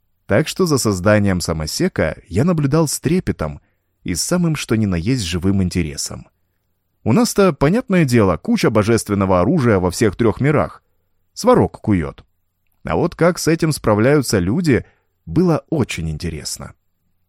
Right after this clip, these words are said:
Николай выставил на стол несколько реактивов в стеклянных сосудах, в том числе драгоценную белую ртуть. Поочередно вытаскивал притертые пробки,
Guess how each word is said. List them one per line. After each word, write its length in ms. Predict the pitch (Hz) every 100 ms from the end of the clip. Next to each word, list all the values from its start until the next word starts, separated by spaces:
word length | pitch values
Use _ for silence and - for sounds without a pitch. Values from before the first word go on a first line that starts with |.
| _ _ _ _ _
Николай 440 | - 95 113 117 113
выставил 440 | 113 107 107 101
на 120 | 98
стол 300 | 95 - 110
несколько 460 | 95 104 - 87 92
реактивов 520 | 85 82 - 143 156
в 20 |
стеклянных 540 | - 156 123 92 82 85
сосудах, 640 | 147 - 107 80 - - _ _ _ _ _ _
в 60 | -
том 180 | 117 196
числе 480 | 208 147 110 143 -
драгоценную 800 | 98 123 190 - 107 95 107 135
белую 360 | 98 80 90
ртуть. 440 | 117 - 60 - - _ _ _ _ _ _ _ _ -
Поочередно 560 | 104 - 120 190 190
вытаскивал 640 | 151 - 120 - 156 160 151
притертые 640 | 98 95 110 104 - 90
пробки, 560 | - 95 151 - 160